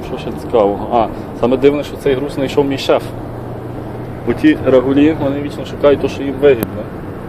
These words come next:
То, що мені вигідно, їх не дуже цікавить, їх цікавить, щоб вони заробили. Щось їм там не пасує, вони вже той груз відкидають, йдуть далі. А шеф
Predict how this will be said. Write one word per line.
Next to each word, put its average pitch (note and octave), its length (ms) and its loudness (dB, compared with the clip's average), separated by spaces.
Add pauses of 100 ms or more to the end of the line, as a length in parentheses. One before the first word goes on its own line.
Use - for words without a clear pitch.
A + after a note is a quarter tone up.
(1600)
То, C#3 80 2
що - 160 -2
мені C#3+ 200 0
вигідно, D3 340 2
їх C#3 180 -6
не C3+ 80 -4
дуже F3+ 260 0
цікавить, A2 440 2
їх C#3 100 -8
цікавить, D3 400 4
щоб A#2+ 140 -4
вони C3+ 180 2
заробили. A#2+ 460 4 (1080)
Щось C#3 220 0
їм C#3+ 100 -4
там C#3+ 200 2
не C#3 100 -2
пасує, D#3+ 420 4
вони C3+ 200 2
вже C3 120 -2
той C3 200 2
груз B2+ 280 2
відкидають, A2+ 600 2 (240)
йдуть B2+ 180 -2
далі. G2+ 220 6 (2250)
А A#2+ 100 2
шеф D3 340 4